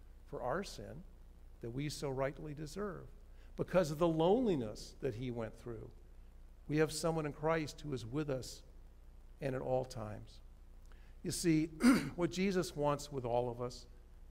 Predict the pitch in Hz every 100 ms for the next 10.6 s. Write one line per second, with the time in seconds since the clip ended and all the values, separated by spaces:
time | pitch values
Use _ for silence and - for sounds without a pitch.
0 | - 135 120 160 143 135 135 123 120 107
1 | 104 110 123 117 135 127 113 - 113 104
2 | 113 120 - - - - 151 143 196 185
3 | - 147 143 131 127 117 117 117 117 113
4 | - - 135 - 120 135 123 113 101 110
5 | 120 160 - 160 - 165 175 180 - -
6 | - - - - 123 - 147 151 156 -
7 | - - - - 131 131 156 151 143 139
8 | 156 - 165 143 127 139 135 139 120 120
9 | 139 123 - 127 131 127 - 135 135 131
10 | 127 - 113 117 117